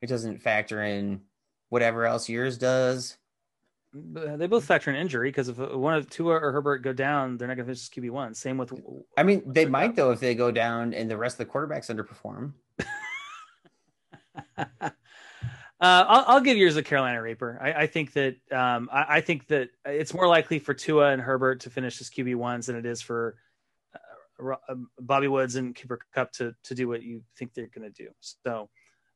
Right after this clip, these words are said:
Speaker 2: uh, I'll give you, I'll give you Carolina Reaper. I'm a nice guy.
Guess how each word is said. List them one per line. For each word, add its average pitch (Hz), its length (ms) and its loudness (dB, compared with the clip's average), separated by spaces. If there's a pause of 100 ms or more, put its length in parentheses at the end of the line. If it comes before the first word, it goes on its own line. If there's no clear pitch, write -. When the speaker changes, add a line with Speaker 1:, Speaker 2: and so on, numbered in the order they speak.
(100)
Speaker 2:
uh, 143 40 2
I'll 175 180 4
give 220 160 2
you, 185 100 2
I'll - 100 2
give 196 140 -2
you 143 60 -2
Carolina 120 300 -4
Reaper. 110 300 -14 (460)
I'm 226 100 -4
a 220 40 0
nice 139 240 0
guy. 135 300 0